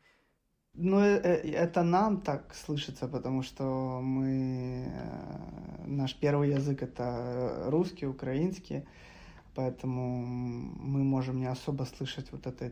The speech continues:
какой-то тон-, тонкой разницы между там американским, а, языком и канах-, ну, в смысле, языком, а, наверное, акцентом больше, хотя, опять же, от, э, от штата к штату он там,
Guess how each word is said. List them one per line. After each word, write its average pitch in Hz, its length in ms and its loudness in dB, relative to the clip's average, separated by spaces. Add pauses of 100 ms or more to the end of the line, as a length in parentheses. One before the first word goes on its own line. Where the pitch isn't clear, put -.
(120)
какой-то 127 420 -8
тон-, 135 300 0
тонкой 139 440 0
разницы 131 500 -2
между 131 380 -6
там - 560 -10 (640)
американским, 139 1080 -2 (540)
а, 127 680 -6
языком 131 560 -4
и - 20 -10
канах-, 139 360 -4
ну, 160 240 0
в 147 60 -2
смысле, 139 400 -2
языком, 135 600 0 (420)
а, 127 460 2 (360)
наверное, 123 760 0 (280)
акцентом 143 880 0
больше, 127 520 -4
хотя, 123 320 -6
опять 135 260 -8
же, - 240 -8 (400)
от, 135 240 -6 (120)
э, - 380 -4
от 143 180 -4
штата 147 480 2
к - 80 -10
штату 143 440 -2
он 127 140 -2
там, 131 360 -6